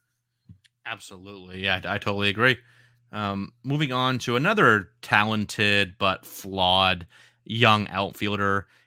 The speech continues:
You know, Jo Adell got the call back up, you know, several days ago now. Um, you know, he's been up and down so far. He's gotten some hits, but, uh, and, and one steal in his first game back, but hasn't hit a home run yet. But,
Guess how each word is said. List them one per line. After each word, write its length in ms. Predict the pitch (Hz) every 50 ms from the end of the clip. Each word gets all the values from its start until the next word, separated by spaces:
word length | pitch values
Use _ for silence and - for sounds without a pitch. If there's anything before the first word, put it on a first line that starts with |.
| _ _
You 60 | 95
know, 40 | 98
Jo 260 | 98 - 151 165 170
Adell 380 | 165 139 120 123 120 120 117 110
got 180 | 117 113 -
the 80 | - 101
call 260 | - - 110 107 104
back 340 | 98 107 104 101 101 98 -
up, 380 | 101 98 98 95 85 _ - - _ _
you 80 | -
know, 120 | 101 95 92
several 300 | - - 117 113 110 104
days 260 | 98 98 98 95 92
ago 220 | 98 92 98 98
now. 500 | 95 98 98 98 98 95 92 92 92 87 _ _ _ _ _ _ _ _
Um, 300 | - 87 92 95 104 110
you 80 | 180 330
know, 180 | 359 311 254 214
he's 200 | 175 - 180 180
been 120 | 190 185
up 220 | - 139 131 -
and 100 | 131 113
down 360 | 104 107 107 107 107 107 107 101
so 140 | - 110
far. 200 | 92 107 104 104 104
He's 80 | 98
gotten 220 | 101 120 117 117 107
some 120 | 101 95
hits, 320 | 87 107 101 101 98 - -
but, 320 | _ 101 98 95 95 - _ _ _ _ _ -
uh, 120 | 87 92
and, 100 | 95 101
and 180 | 101 110 113 113
one 140 | 117 113
steal 380 | 107 - - 110 107 107 104 104
in 80 | 101 101
his 100 | 98 -
first 260 | - 101 95 - -
game 180 | 98 95 92
back, 240 | 90 95 92 92 - _
but 140 | 98 90 90
hasn't 240 | 98 95 92 95 95
hit 100 | 104 98
a 80 | 87
home 280 | 85 101 95 92 92 95
run 160 | 95 92 90
yet. 240 | 92 92 90 87 _ _
But, 220 | - 95 92 87